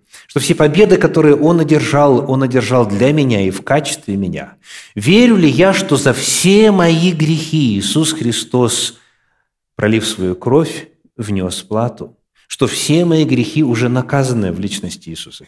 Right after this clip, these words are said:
Христа? И мы познали любовь, которую имеет к нам Бог, и уверовали в неё. Бог есть любовь, и пребывающий в любви пребывает в Боге, и Бог в нём. То есть, что мы находим? Что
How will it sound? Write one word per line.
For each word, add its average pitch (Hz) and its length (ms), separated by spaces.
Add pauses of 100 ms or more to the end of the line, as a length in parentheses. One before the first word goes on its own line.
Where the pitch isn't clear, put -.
Христа? - 460 (1080)
И 120 100
мы 107 120
познали 113 640
любовь, 147 400
которую 98 320
имеет 95 240
к - 120
нам 87 200
Бог, 82 360 (460)
и 104 60
уверовали 98 760
в 80 120
неё. 76 500 (720)
Бог 117 380
есть 147 320
любовь, 135 540
и 123 80
пребывающий 110 760
в 85 80
любви 98 460
пребывает 98 600
в 85 100
Боге, 123 340
и - 140
Бог 87 320
в - 20
нём. 90 220
То - 120
есть, - 200
что - 180
мы 208 140
находим? - 480 (760)
Что 117 600